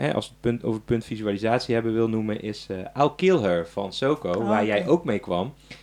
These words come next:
Speaker 1: Wat ik ook een super grappig, eh, liedje vind. En ik snap ook helemaal de, de, ehm,
Speaker 2: Ja, de parallel
Speaker 1: de
Speaker 2: eigenlijk.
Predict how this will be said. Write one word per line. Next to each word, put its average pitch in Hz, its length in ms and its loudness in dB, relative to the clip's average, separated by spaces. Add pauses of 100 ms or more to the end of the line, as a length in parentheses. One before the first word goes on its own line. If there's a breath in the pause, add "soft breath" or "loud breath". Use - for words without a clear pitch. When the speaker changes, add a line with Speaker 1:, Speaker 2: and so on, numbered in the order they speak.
(200 soft breath)
Speaker 1:
Wat 107 160 -2
ik 123 100 -4
ook 151 160 2
een 117 180 -2
super - 320 -4
grappig, 139 440 2
eh, 107 420 4
liedje 120 300 0
vind. 107 220 0
En 113 200 -6
ik 120 100 -12
snap 170 280 -2
ook 175 80 -2
helemaal 151 400 4
de, 127 300 6
de, 120 260 4 (380 soft breath)
ehm, 110 380 0 (200)
Speaker 2:
Ja, 233 120 -2
de 202 80 -2
parallel 208 400 2
Speaker 1:
de 185 60 0
Speaker 2:
eigenlijk. 180 260 0